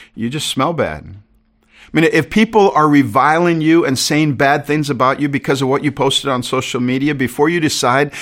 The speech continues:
that you are blessed by the persecution, go back and ask yourself if Jesus would have wrote what you wrote. Sometimes I read the most arrogant Christian stuff on social media.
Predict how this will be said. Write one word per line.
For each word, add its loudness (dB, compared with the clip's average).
that 2
you 4
are 4
blessed 0
by 2
the 0
persecution, -2
go 2
back 0
and 2
ask -2
yourself -2
if -6
Jesus 0
would 0
have -4
wrote 0
what 0
you 2
wrote. -4
Sometimes 0
I 0
read 0
the 0
most -2
arrogant 0
Christian -6
stuff -6
on -6
social -6
media. -10